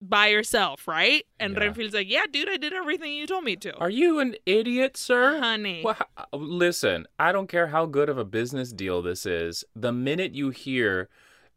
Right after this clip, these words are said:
Speaker 2: "Please
Speaker 1: No
Speaker 2: burn
Speaker 1: one knows
Speaker 2: all
Speaker 1: you're
Speaker 2: cor-,"
Speaker 1: here.
Speaker 2: nobody
Speaker 1: <laughs>
Speaker 2: know, like, business deal is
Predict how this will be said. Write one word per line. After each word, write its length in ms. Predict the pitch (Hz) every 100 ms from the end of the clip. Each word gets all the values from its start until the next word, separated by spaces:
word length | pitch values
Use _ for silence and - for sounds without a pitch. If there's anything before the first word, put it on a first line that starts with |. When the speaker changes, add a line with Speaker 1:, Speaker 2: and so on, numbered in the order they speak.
| _
Speaker 2:
"Please 240 | 131 139 185
Speaker 1:
No 120 | 190
Speaker 2:
burn 160 | 110
Speaker 1:
one 100 | 113
knows 320 | 208 208 202 202
Speaker 2:
all 40 |
Speaker 1:
you're 100 | 202
Speaker 2:
cor-," 80 | -
Speaker 1:
here. 280 | 196 196 220
Speaker 2:
nobody 320 | - 131 135
Speaker 1:
<laughs> 80 | 127
Speaker 2:
know, 200 | 127 -
like, 340 | 110 101 - - - 101
business 340 | 101 165 175 156
deal 240 | 156 151
is 140 | 113